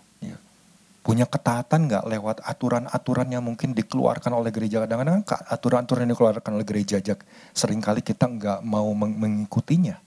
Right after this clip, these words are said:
ya. Kita mau, maunya sendiri aja, gitu. Nah, di sini kita belajar sama-sama, ya, supaya jangan ada lagi yang namanya, eh,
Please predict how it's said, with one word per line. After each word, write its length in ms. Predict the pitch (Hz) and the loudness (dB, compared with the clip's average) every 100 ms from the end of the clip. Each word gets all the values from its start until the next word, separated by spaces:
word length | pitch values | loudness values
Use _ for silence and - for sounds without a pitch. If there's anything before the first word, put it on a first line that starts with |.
| _ _ _ _ - | _ _ _ _ -6
ya. 240 | 98 98 _ _ - _ - | -6 -6 _ _ -20 _ -2
Kita 240 | - - 139 | 2 4 4
mau, 300 | 117 107 110 | 4 2 0
maunya 420 | 110 104 104 101 | 0 0 2 0
sendiri 460 | 101 98 101 110 | 0 -2 -2 0
aja, 340 | 117 139 101 82 - | -2 -2 -6 -8 -12
gitu. 220 | - - - - - _ | -14 -14 -20 -20 -20 _
Nah, 160 | 95 92 | -4 -2
di 80 | |
sini 160 | 98 135 | 0 0
kita 160 | 151 147 | 2 0
belajar 420 | 117 107 107 104 | 0 -2 0 0
sama-sama, 640 | 92 104 104 107 107 101 - - _ - | 0 -4 -4 -2 -2 -2 -6 -16 _ -10
ya, 160 | 175 - - - - - | -8 -8 -14 -20 -18 2
supaya 220 | 117 120 | 4 4
jangan 320 | 117 113 110 | 2 0 -2
ada 180 | 101 104 | 0 0
lagi 400 | 98 101 127 131 | 0 0 0 0
yang 80 | 101 | 0
namanya, 480 | 98 98 107 135 - - - - - - - | 0 0 2 0 -2 -14 -20 -20 -20 -18 -4
eh, 540 | 107 104 101 98 101 | 0 2 0 -2 -6